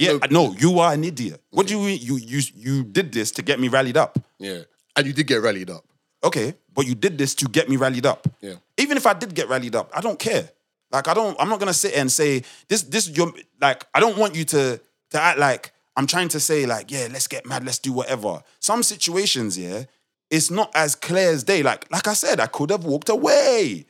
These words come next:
Speaker 1: I could have, I could, we could sit there and do conversing. I could sit there and ask her different questions, but mate, I'm not in that state of mind. I can't be sitting there. I, all I wanna do is sit down. So now we're gonna get into a <laughs> conversation.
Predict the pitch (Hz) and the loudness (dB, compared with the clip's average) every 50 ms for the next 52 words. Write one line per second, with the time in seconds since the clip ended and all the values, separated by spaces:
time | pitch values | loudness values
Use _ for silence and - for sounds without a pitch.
0 | _ _ _ _ _ _ _ - 202 - 226 - 262 - 214 220 - 277 202 233 | _ _ _ _ _ _ _ 0 0 2 2 0 2 2 2 2 2 0 -4 -2
1 | 226 285 254 - - 262 240 190 214 214 208 196 190 175 160 160 220 220 - - | 0 0 2 2 0 -2 2 2 4 4 4 2 0 -2 -2 -2 -2 -2 0 0
2 | 202 202 185 220 226 214 - - 170 131 120 127 - - 214 180 - - - _ | 0 2 2 2 2 2 0 -2 -2 -2 -2 -2 0 0 -2 -2 -4 -12 -18 _
3 | - - 247 226 220 220 202 - - 214 214 - 208 190 202 190 196 165 185 214 | -6 -6 -4 0 0 0 0 2 0 2 2 0 0 -4 -6 -8 -8 -6 -4 -4
4 | 208 - 180 139 127 139 139 - - _ _ _ _ 160 220 214 139 - - 151 | -2 -2 -2 -2 0 0 0 0 -2 _ _ _ _ -4 0 0 0 0 0 -2
5 | 190 214 214 156 170 180 175 151 - - - - - 185 180 - 131 156 185 175 | 0 0 0 0 0 -2 -2 0 -2 -2 -4 -2 -2 -2 -2 0 -2 -2 -2 -2
6 | 107 92 - _ _ _ _ _ - 151 - 233 196 175 180 165 - - 190 156 | -4 -4 -8 _ _ _ _ _ -6 0 0 0 0 0 -2 -2 -2 -2 -2 -2
7 | 156 151 143 135 123 120 - - _ _ _ _ _ _ _ _ _ _ - - | -2 0 0 0 -2 -4 -8 -18 _ _ _ _ _ _ _ _ _ _ -4 0
8 | - 262 262 240 233 247 233 214 180 226 220 170 - - 208 165 170 220 214 165 | 2 4 4 4 4 2 0 0 0 0 0 0 0 0 -2 -2 -2 0 0 0
9 | 104 87 - _ _ _ _ _ _ _ _ _ _ - 196 190 202 214 202 190 | -2 -4 -10 _ _ _ _ _ _ _ _ _ _ -2 0 2 2 2 4 2
10 | 185 175 202 185 175 156 196 185 185 - 170 143 - - 214 180 175 180 - 214 | 2 2 2 0 2 2 2 2 2 0 0 -2 2 0 2 2 2 0 0 0
11 | 226 208 - 143 107 | 0 0 0 -2 -2